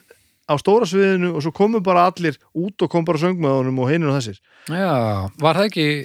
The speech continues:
Speaker 2: út, Útóbal?
Speaker 1: Var það Útóbal og Kai Hansen kom?
Speaker 2: Var það ekki?
Speaker 1: Allavega, ég man eftir bara að hafa séð mómentið þar sem að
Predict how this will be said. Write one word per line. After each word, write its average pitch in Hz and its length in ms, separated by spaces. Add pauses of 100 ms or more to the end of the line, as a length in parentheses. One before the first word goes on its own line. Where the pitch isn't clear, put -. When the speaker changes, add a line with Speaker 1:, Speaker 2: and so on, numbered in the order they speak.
(800)
Speaker 2:
út, 185 300
Útóbal? 107 480 (340)
Speaker 1:
Var 139 140
það 180 140
Útóbal 190 420
og 160 80
Kai 190 160
Hansen 196 320
kom? 113 240
Speaker 2:
Var 127 300
það 156 80
ekki? 101 220 (280)
Speaker 1:
Allavega, 131 380
ég 143 80
man 202 240
eftir 185 180
bara 185 160
að 160 80
hafa 180 160
séð 214 240
mómentið 180 400
þar 151 140
sem 156 100
að 151 220